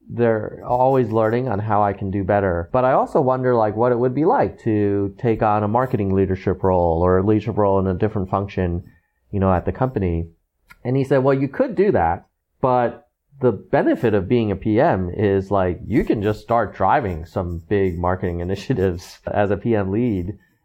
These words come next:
and no one's really gonna push back." And, you know, that, so, like, do you really need to change citizenship because you've got, like, the passport that opens up a lot of options for you? And I think that was, like, a,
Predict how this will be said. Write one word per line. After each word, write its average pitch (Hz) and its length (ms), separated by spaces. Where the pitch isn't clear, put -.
and 104 680
no 131 220
one's 123 340
really 120 400
gonna 95 240
push 107 300
back." 92 520
And, 110 460
you 123 120
know, 107 120
that, 120 240
so, - 180
like, 117 260
do 120 60
you 120 180
really 135 280
need 123 160
to 117 80
change 113 400
citizenship 104 760
because 98 320
you've 101 120
got, 113 300
like, 95 300
the 101 60
passport 101 800
that 98 200
opens 98 340
up 101 220
a 101 40
lot 95 180
of 85 80
options 117 380
for 151 140
you? 180 340
And 113 160
I 113 100
think 120 200
that 117 160
was, 110 160
like, 101 180
a, 104 120